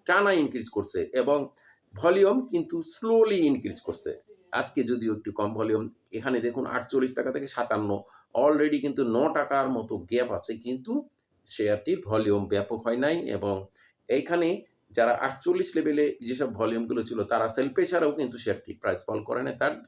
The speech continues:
that means এখানে কিন্তু স্মার্ট মানির একটা শক্ত নিয়ন্ত্রণ আছে, কারণেই টানা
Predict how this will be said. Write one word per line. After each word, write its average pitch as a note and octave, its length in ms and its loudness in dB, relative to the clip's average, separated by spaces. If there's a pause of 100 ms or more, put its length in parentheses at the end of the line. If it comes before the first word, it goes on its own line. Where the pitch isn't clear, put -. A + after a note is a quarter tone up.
that - 300 -2
means F2+ 160 -6 (380)
এখানে D#3+ 280 0
কিন্তু D#3+ 360 -4 (260)
স্মার্ট C#3 340 -2
মানির C3+ 200 2
একটা A#2+ 160 -6
শক্ত - 360 -4
নিয়ন্ত্রণ A2+ 520 0
আছে, - 280 -8 (180)
কারণেই C3+ 500 0 (800)
টানা B2+ 340 0